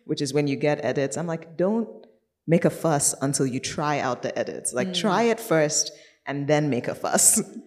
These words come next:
Speaker 1: And I did not do that. <laughs> As soon as I got the email, I was like, "Oh my goodness, I can't believe you would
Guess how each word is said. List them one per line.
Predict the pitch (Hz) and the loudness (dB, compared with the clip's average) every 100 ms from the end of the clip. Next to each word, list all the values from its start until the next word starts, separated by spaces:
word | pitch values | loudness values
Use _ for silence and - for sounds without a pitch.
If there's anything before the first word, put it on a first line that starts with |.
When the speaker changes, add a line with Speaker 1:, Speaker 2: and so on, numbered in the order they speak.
| _ _ _ _ _ _ _ 151 | _ _ _ _ _ _ _ -2
Speaker 1:
And | 147 | 0
I | 147 | 0
did | 147 | 0
not | 151 214 175 | 0 0 0
do | 131 | 0
that. | 107 226 233 - | 2 2 2 0
<laughs> | 202 208 | 2 4
As | 254 | 6
soon | - | 6
as | 262 | 8
I | 180 | 8
got | 156 214 | 8 6
the | 156 | 4
email, | 160 139 | 4 4
I | 147 | 2
was | 160 | 0
like, | - - - | -4 -8 -2
"Oh | 202 | 2
my | 185 180 | 4 6
goodness, | 170 - 190 - - - | 4 4 2 4 2 -2
I | - | -4
can't | - - 156 | -2 2 4
believe | 220 196 214 | 8 10 12
you | |
would | 180 | 10